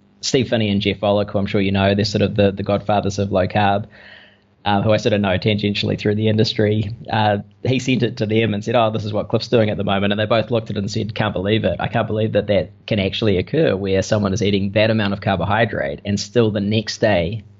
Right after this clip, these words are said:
able to get into ketosis." Um, but I don't think that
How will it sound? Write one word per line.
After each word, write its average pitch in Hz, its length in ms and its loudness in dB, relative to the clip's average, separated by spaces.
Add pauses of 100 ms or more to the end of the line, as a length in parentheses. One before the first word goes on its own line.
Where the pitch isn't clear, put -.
able 104 200 2
to 95 80 0
get 95 160 0
into 92 380 0
ketosis." - 680 0 (580)
Um, 110 400 0 (120)
but 123 120 2
I 120 100 2
don't 127 200 -2
think 131 240 -4
that 120 300 2